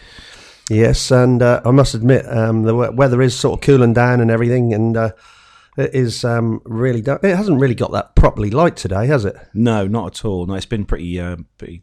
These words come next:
Speaker 2: groggy day, really, hasn't it?
Speaker 1: Yes, yeah.
Speaker 2: So, Simon, I was gonna ask you before, uh, I forgot to ask you before we start the show. Did you see that, um, we've covered it in our la-, in the last episode when Matt was, um, was taking your place for the <coughs> episode. The, uh, T U one three four being pushed off the, uh,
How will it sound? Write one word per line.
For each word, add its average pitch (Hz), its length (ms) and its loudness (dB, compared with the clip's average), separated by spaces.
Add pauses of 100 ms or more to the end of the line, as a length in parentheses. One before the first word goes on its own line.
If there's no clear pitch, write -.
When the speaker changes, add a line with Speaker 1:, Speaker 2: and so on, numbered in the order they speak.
Speaker 2:
groggy 80 340 -10
day, 71 280 -12
really, 71 280 -12
hasn't 120 160 0
it? 113 120 2
Speaker 1:
Yes, 110 320 -6
yeah. 101 220 -4
Speaker 2:
So, - 120 -6
Simon, 175 220 0
I - 20 -2
was 127 100 -2
gonna 156 140 -4
ask 143 220 -2
you 110 100 -2
before, 107 500 -2
uh, 101 260 -4
I 90 60 -12
forgot - 240 -8
to 98 100 -10
ask 90 180 -10
you 87 60 -14
before 90 140 -8
we 85 60 -4
start 82 300 -12
the - 40 -16
show. 90 240 -8
Did 127 160 -8
you 175 80 -6
see 131 320 -4
that, - 400 -6
um, 95 540 -4
we've 98 260 -6
covered 127 240 -6
it 78 80 -4
in 73 80 -10
our 82 140 -8
la-, 85 200 -8
in 87 120 -6
the 82 80 -6
last 92 280 -10
episode 73 460 -8
when 76 180 -10
Matt 85 220 -10
was, 71 320 -12
um, 71 240 -10 (540)
was 85 80 -8
taking 80 340 -10
your 76 140 -6
place 82 320 -4
for 196 140 4
the 78 160 -6
<coughs> - 20 -6
episode. 71 480 -10 (460)
The, 107 280 0
uh, 107 120 0 (100)
T 120 220 -2
U 120 100 0
one 117 160 0
three 117 240 -4
four 107 320 -2
being 107 240 -2
pushed - 380 -8
off - 280 -8
the, 101 280 -4
uh, 104 180 -4